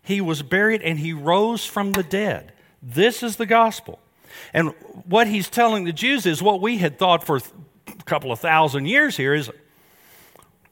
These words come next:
we thought Messiah is gonna show up to save us from, in their current situation, from the Roman Empire. He's going to rescue us and help us establish a kingdom. And what Paul is saying is,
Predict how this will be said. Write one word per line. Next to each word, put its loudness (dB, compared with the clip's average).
we 4
thought 2
Messiah 4
is -2
gonna 0
show 2
up -2
to -2
save 0
us 2
from, -2
in -2
their 4
current 0
situation, 0
from -4
the 2
Roman 4
Empire. 0
He's 0
going 4
to 0
rescue 2
us 4
and -12
help 4
us 0
establish 2
a -2
kingdom. 0
And -4
what 0
Paul 4
is 2
saying -2
is, -2